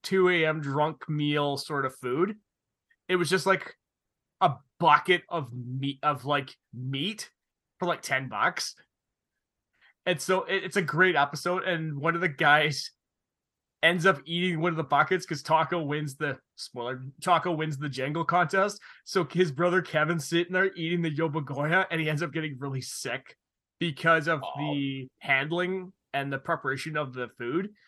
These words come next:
Speaker 1: because they tried, um, 'cause Ruxin was trying to argue it was actually the handling and the preparation, not the meat itself, that made people sick,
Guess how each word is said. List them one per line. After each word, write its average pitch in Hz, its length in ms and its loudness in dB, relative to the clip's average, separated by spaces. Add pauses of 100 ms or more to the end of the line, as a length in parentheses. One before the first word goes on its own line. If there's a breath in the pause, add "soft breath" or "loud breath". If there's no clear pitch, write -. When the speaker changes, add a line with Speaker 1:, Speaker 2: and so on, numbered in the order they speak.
(500 soft breath)
Speaker 1:
because 170 360 0
they 170 120 0
tried, 151 460 0 (240)
um, 135 440 -2
'cause 151 160 -6
Ruxin 147 440 2
was 151 140 -6
trying 143 260 0
to 147 80 0
argue 139 720 -2 (420)
it 135 160 -6
was 151 160 -4
actually 147 840 0 (500)
the 165 80 0
handling 143 500 0
and 147 60 -6
the 147 40 -4
preparation, 147 760 -2
not 139 220 -2
the 143 60 -6
meat 139 220 -4
itself, 127 380 -6
that 160 140 -6
made 131 160 -6
people 135 220 -10
sick, - 480 -10